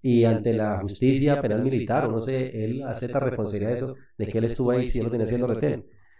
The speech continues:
Entonces, eh, señora magistrada, yo acepto mi responsabilidad en todos estos procesos que me meten ahí porque yo quiero, yo tengo una familia, yo quiero salir libre de todo esto. Y pues para eso se creó la jep,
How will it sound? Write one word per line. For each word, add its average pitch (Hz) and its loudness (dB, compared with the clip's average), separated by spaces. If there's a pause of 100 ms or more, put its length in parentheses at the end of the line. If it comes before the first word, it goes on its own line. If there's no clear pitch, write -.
(340)
Entonces, 120 2 (320)
eh, 104 0 (280)
señora 107 8
magistrada, 131 12
yo 104 6
acepto 135 4
mi 135 6
responsabilidad 104 2
en 120 -4
todos 135 2
estos 131 -4
procesos 110 0
que 123 -2
me 113 0
meten 107 0
ahí 101 0
porque 110 -4 (400)
yo 104 -2
quiero, 123 8
yo 98 -4
tengo 110 4
una 127 6
familia, 107 2
yo 98 -2
quiero 113 2
salir 107 2 (560)
libre 123 8
de 107 6
todo 110 4
esto. 117 2 (680)
Y 110 0
pues 104 -2
para 101 0
eso 98 0
se 117 0
creó 101 2
la 110 2
jep, 131 0